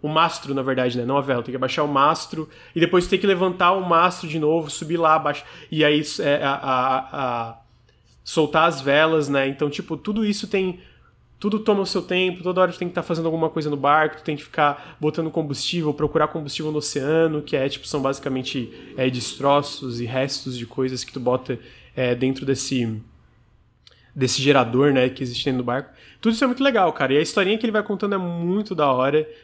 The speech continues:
tem uns momentos muito legais e surpreendentes que, tipo, eu não, tipo, não esperava que fosse necessariamente nessa direção. Então, ele é simples, mas é muito bom. O Farland Sales lembra alguma coisa do que eu falei?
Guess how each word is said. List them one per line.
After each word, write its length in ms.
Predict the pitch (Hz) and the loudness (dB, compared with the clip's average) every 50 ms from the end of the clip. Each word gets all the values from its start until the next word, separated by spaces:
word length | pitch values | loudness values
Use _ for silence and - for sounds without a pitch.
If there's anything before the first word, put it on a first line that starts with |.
| _ _ | _ _
tem 100 | 151 147 | -2 0
uns 120 | 151 143 | 0 0
momentos 300 | 160 160 156 165 160 - | 0 0 0 0 -2 -4
muito 200 | 170 165 180 175 | -6 -6 -4 -2
legais 280 | 214 185 165 165 165 165 | -2 0 2 2 2 2
e 20 | |
surpreendentes 640 | 160 - - 175 - 175 170 156 143 147 175 175 - | 0 -6 -6 -4 -4 -4 -2 -2 -2 -2 -2 -4 -6
que, 60 | - | -10
tipo, 100 | - - 165 | -6 -4 -4
eu 220 | 151 165 208 233 | -2 -2 -2 -2
não, 240 | 185 160 151 156 147 | -2 -4 -6 -6 -8
tipo, 200 | 135 - - - | -10 -8 -6 -4
não 60 | 165 - | -4 -4
esperava 380 | - - 190 165 165 165 165 | 0 2 4 4 4 4 2
que 80 | 165 - | -2 -6
fosse 220 | - 165 151 - | -6 -6 -4 -4
necessariamente 420 | 160 - - - 151 147 147 143 - | -4 -2 0 0 2 2 0 0 -2
nessa 200 | 151 - - 139 | -2 -2 -2 -2
direção. 540 | 139 139 131 131 - - 139 147 165 180 - - _ - - - - - - _ _ _ _ | 0 0 0 0 0 0 0 -2 -2 -4 -8 -18 _ -20 -20 -20 -20 -20 -20 _ _ _ _
Então, 600 | - 160 151 151 151 147 143 147 147 143 143 151 165 | 0 2 4 4 2 2 0 -2 -4 -4 -2 -2 0
ele 120 | 165 170 | 2 2
é 40 | 175 | 2
simples, 260 | 165 - 190 185 180 | 2 0 -2 -2 0
mas 80 | 185 180 | 0 0
é 40 | 175 | 0
muito 160 | 190 - 233 | 0 -2 0
bom. 240 | 196 185 160 151 - - - - - _ | 2 2 2 2 0 -6 -16 -20 -8 _
O 60 | 196 | -6
Farland 460 | - - 240 262 302 302 285 247 - | -2 0 2 2 2 2 2 2 0
Sales 480 | - - 202 190 185 - - - - - | 2 2 2 2 2 -2 -6 -8 -8 -2
lembra 320 | 151 147 160 185 202 190 | 0 2 2 4 4 2
alguma 220 | 170 156 156 143 139 | 2 2 0 -2 -2
coisa 180 | - 151 143 | -2 -2 -4
do 40 | - - | -4 -8
que 40 | |
eu 40 | 143 | -10
falei? 420 | - - 135 131 175 226 240 - | -6 -4 -4 -2 -2 -2 -4 -6